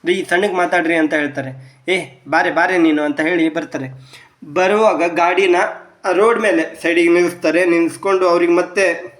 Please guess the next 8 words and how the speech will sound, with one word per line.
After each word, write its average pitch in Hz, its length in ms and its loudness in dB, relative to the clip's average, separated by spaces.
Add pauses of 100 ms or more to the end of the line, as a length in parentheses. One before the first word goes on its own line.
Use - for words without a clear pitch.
ನಿಂತ್ಕೊಂಡು 196 420 0
ಮಾತಾಡ್ತಾರೆ. 165 600 -2 (540)
"ನಾ 190 80 2
ಏನ್ 208 300 2
ಹೇಳಿದ್ದೆ? 156 580 -2 (720)
ಏನು 208 260 0
ಇದು, 160 500 0
ಆ, 156 120 0